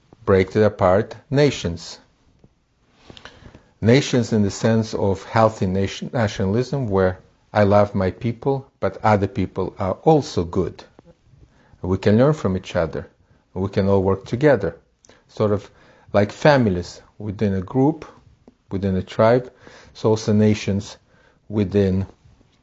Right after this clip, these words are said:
uh, humankind. It didn't work.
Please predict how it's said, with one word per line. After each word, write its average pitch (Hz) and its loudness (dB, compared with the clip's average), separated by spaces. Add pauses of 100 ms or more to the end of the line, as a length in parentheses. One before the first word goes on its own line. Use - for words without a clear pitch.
(720)
uh, 98 -4
humankind. 95 0 (720)
It 135 -8
didn't 151 4
work. 92 0